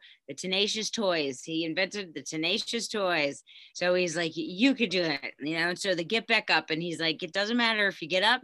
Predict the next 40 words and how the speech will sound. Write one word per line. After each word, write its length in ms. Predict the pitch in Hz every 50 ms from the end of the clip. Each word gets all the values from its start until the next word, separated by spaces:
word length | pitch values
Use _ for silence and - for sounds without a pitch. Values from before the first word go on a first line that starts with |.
| _ _ - - - - _ _
put 100 | - 180
one 240 | 185 208 240 254 262
foot 220 | 247 - 269 254 -
in 60 | 233
front 220 | - 254 247 247 254
of 40 |
the 220 | 240 233 233 233 226
other 320 | 220 226 220 220 220 214
and 120 | 208 208 196
you 140 | 196 196 190
say 200 | - 208 190 185
hello 280 | 190 190 196 190 190
to 120 | 190 196 185
somebody, 400 | - 202 185 170 180 180 180 175
and 160 | 160 156 165
that's 240 | 170 180 185 - -
the 80 | - 190
best 300 | 165 190 185 180 - -
you 80 | 180
can 180 | - 185 175 165
do. 160 | 160 165 151 143 127 123 - -
Fine, 260 | 180 180 175 160 143
you 140 | 143 143 151
did 260 | 151 180 175 156 135
good. 260 | 180 175 156 139 131 95
All 120 | 135 156 160
right, 260 | 160 147 139 117 92
we'll 80 | 123 139
try 280 | - 190 180 170 170
again 280 | 175 160 165 175 175 175
tomorrow," 400 | 170 165 170 165 156 147 139 127 - - - 156
you 160 | 175 202 180
know? 200 | 180 180 180 185
So, 380 | 185 - 180 190 180 165 160 - _ _ - - - - - _ _ -
um, 360 | 185 190 185 185 180 175 147 - _ -
I 120 | 185 208
think 180 | 190 262 269 254
it's 160 | 277 - -
just 180 | 254 254 - -
the 240 | 233 208 160 160